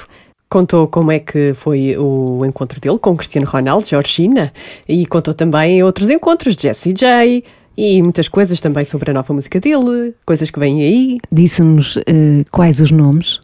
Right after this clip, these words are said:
Speaker 2: que, que está a pensar
Speaker 1: Uhum.
Speaker 2: escolher para o filho ou filha, ainda não se sabe.
Speaker 1: Sim, porque, eh, o bebê ainda não deixou ver.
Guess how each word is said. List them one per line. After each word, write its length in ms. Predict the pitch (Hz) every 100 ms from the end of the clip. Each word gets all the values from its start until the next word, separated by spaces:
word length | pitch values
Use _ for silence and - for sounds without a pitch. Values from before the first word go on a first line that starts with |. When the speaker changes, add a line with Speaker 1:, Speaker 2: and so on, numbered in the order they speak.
| _
Speaker 2:
que, 220 | 160 139
que 120 | - 135
está 260 | - 143
a 40 | 131
pensar 420 | 135 131 147 143
Speaker 1:
Uhum. 220 | 147 131
Speaker 2:
escolher 520 | - - 147 131 127
para 280 | - 139 131
o 60 | 127
filho 320 | - 156 131
ou 80 | 131
filha, 360 | - 165 208 240 -
ainda 240 | 139 135
não 140 | 127 113
se 160 | 151
sabe. 320 | - 180 190 180 - - _
Speaker 1:
Sim, 480 | - - 151 156 185
porque, 220 | - -
eh, 460 | 151 139 127 127 - -
o 140 | -
bebê 220 | 143 143 143
ainda 240 | 156 202
não 140 | 240
deixou 340 | 220 170 - 160
ver. 260 | 147 185